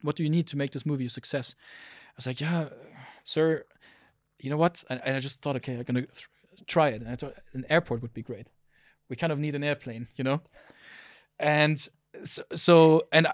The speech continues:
and he, he laughed and walked off. And I was like, "Okay, this was a funny conversation." And I kind of, like, continued doing my thing. And then, like,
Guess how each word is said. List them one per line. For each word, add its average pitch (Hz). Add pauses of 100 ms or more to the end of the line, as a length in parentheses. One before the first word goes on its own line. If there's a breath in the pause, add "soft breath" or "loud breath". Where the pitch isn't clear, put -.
and 165
he, 220
he 190
laughed 180
and 143
walked 147
off. 143
And 135
I -
was 135
like, 131
"Okay, 143
this 131
was 135
a 131
funny 135
conversation." 135
And 127
I 123
kind 131
of, 127
like, 123
continued 135
doing 123
my 127
thing. 156 (580 loud breath)
And 147
then, 160
like, 151